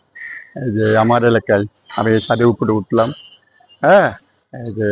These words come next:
একটু ইয়ে কর্ম, একটু প্র্যাকটিসও হবে, একটু, এর জন্যই আমার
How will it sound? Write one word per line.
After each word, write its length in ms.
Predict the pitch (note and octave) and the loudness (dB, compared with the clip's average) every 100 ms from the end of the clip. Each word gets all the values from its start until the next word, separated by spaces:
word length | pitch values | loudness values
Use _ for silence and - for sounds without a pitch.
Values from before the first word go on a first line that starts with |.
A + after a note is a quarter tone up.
| G#2 | -2
একটু 220 | - A#2 G2+ G2 G2 | -4 -4 -2 -2 -2
ইয়ে 120 | G2+ G2 | -4 -4
কর্ম, 220 | G#2+ G#2+ B2+ - - | -4 -2 -2 -2 -2
একটু 200 | - A#2+ A2+ A2 | -2 -2 0 -2
প্র্যাকটিসও 500 | - C3+ - D3+ - D#3 | 0 -2 0 -2 2 2
হবে, 200 | C#3 C#3+ A3 - _ - - - A#2+ | 4 4 2 -2 _ -20 -20 -14 -12
একটু, 220 | - A2+ G#2+ G2+ G#2 - _ _ _ _ - | -4 0 2 0 -2 -10 _ _ _ _ -14
এর 140 | G#2 F#2+ | -10 -6
জন্যই 320 | G#2+ G#2 G2+ G#2 - | -4 -4 -4 -6 -6
আমার 180 | G#2 | -4